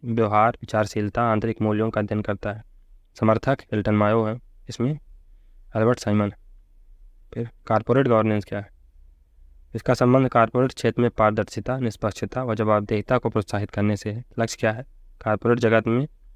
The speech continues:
मूल्यों और नैतिकता का समावेशन। फिर विशेषता क्या है? यह अवधारणा कॉरपोरेट क्षेत्र में जवाबदेहिता, पारदर्शिता, निष्पक्षता का समर्थन करती है। यह अवधारणा निजी और सरकारी दोनों उपक्रमों पर लागू होती है। सरकार और शासन में क्या अंतर? तो आप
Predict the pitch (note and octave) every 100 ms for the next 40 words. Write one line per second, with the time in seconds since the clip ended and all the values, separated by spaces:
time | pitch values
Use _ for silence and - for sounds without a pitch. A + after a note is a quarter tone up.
0 | _ A2 A2 A2+ A#2+ A#2+ G#2+ A2 G2 G#2
1 | A2+ - G#2+ A2 - - - - - -
2 | G#2+ - G2+ _ _ - - - - B2
3 | A#2+ A2 A2 - B2 A#2+ A#2 C3+ A#2+ A2+
4 | G#2+ A2 A2 C3 - - _ - - A2+
5 | G#2+ B2 C#3+ - A#2 - C3 B2+ A2 G#2+
6 | G#2+ G#2 - B2+ - - G#2 G#2 G#2 -
7 | - C3 A#2 - G2+ - A#2+ A2+ A2 G#2+
8 | G#2+ G#2+ - A2 - - _ - - A#2
9 | A2+ A#2 C3+ D#3+ - - - - A#2 B2+
10 | C3 B2+ A#2+ A#2+ A#2+ A#2 B2 - A2+ G#2+
11 | G2+ A2 G#2 G#2 G#2 - - - _ -
12 | - - - A#2 A#2 B2 C#3+ C#3+ B2+ A2+
13 | A#2 A#2+ B2 A2 G2+ G2 G2+ - G#2+